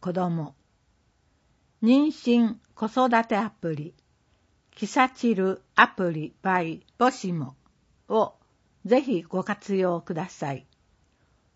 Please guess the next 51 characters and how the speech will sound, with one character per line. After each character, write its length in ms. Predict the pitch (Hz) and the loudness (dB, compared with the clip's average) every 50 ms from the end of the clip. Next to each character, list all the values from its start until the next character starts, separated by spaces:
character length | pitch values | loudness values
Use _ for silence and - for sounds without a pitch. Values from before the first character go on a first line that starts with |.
| _ _ | _ _
ホ 220 | - 262 262 269 | 0 4 6 6
ー 20 | 262 | 6
ム 180 | 254 262 262 | 6 6 4
ペ 300 | 254 - - 226 214 190 | 2 2 0 2 2 2
ー 80 | 170 143 | 0 -2
ジ、 260 | - 156 143 147 - _ _ _ _ _ _ _ _ _ | -6 -10 -12 -12 -14 _ _ _ _ _ _ _ _ _
一 340 | - 202 - - 269 277 262 | -8 -8 -8 -4 0 0 4
零 380 | 240 233 220 202 175 165 156 156 | 4 6 4 4 2 2 0 -2
一 480 | 165 156 _ - - 160 147 - _ _ _ _ _ _ - | -4 -6 _ -12 -10 -10 -10 -10 _ _ _ _ _ _ -8
一 300 | 190 190 - 254 254 262 | -8 -8 -4 -2 -2 -2
八 420 | 233 269 226 226 - - 175 160 | 0 -2 -4 -4 -4 -6 -6 -6
一 400 | - - 175 139 - 190 185 170 | -6 -6 -12 -12 -8 -4 -4 -2
七。 380 | 160 151 151 143 131 123 135 _ _ _ _ _ _ _ _ _ _ _ _ _ _ _ _ _ _ _ _ _ _ _ _ _ _ _ _ _ - | -2 -2 -2 -2 -4 -4 -6 _ _ _ _ _ _ _ _ _ _ _ _ _ _ _ _ _ _ _ _ _ _ _ _ _ _ _ _ _ -4
こ 140 | - 262 262 | -2 0 2
れ 120 | 285 269 | 2 2
か 140 | 269 277 262 | 4 4 4
ら 140 | 254 247 247 | 4 4 2
出 220 | - - 254 240 | 0 -2 -2 -2
産 460 | - - - 285 262 254 240 240 233 226 | -2 -2 0 2 4 4 6 4 4 4
を 60 | 220 | 4
迎 400 | 208 214 220 226 254 226 226 226 | 2 2 0 2 2 4 4 4
え 60 | 214 | 2
る 120 | 214 220 | 0 -4
方 280 | - 254 214 - 180 180 | -4 -6 -4 0 0 0
や、 240 | 175 156 139 - - _ _ _ _ _ _ _ _ _ _ _ | 0 0 -2 -4 -8 _ _ _ _ _ _ _ _ _ _ _
す 180 | _ - 262 | _ -4 0
で 160 | 233 247 220 | 4 4 4
に 300 | 202 175 170 170 170 - _ _ | 4 2 -2 -6 -8 -12 _ _
母 220 | - 185 190 240 269 | -6 0 2 2 2
子 180 | 262 - 214 | 2 -2 -4
健 280 | 180 - - 247 262 254 | -4 0 0 2 4 4
康 340 | 247 247 - 254 247 233 233 | 2 2 2 2 2 2 0
手 180 | - 285 240 | 0 -2 -2
帳 320 | 247 - 214 190 175 170 160 | -2 0 -2 -2 0 -2 -2
を 240 | 156 156 156 - - | -4 -4 -6 -8 -6
お 80 | - 180 | -2 2
持 160 | 202 233 233 | 2 2 2
ち 140 | 233 - 220 | 0 -2 -4
の 240 | 208 202 180 - - _ _ _ _ _ | -2 -2 -2 -4 -6 _ _ _ _ _
す 160 | _ - 262 240 | _ -6 0 2
べ 140 | 262 262 | 2 2
て 120 | 262 226 208 | 2 0 -2
の 140 | 202 180 175 | -2 -2 -4
方 300 | - 220 208 - 180 165 | -6 -6 -4 -2 -2 -2
が 160 | 160 151 147 | -2 -4 -6
利 160 | 143 165 175 | -4 -2 0
用 240 | 180 180 170 165 160 | 0 0 0 0 -2
で 100 | 147 156 | -4 -6
き 160 | 151 - 160 | -8 -8 -6
ま 160 | 147 143 135 131 | -4 -4 -4 -4
す。 260 | - - - - | -6 -16 -20 -20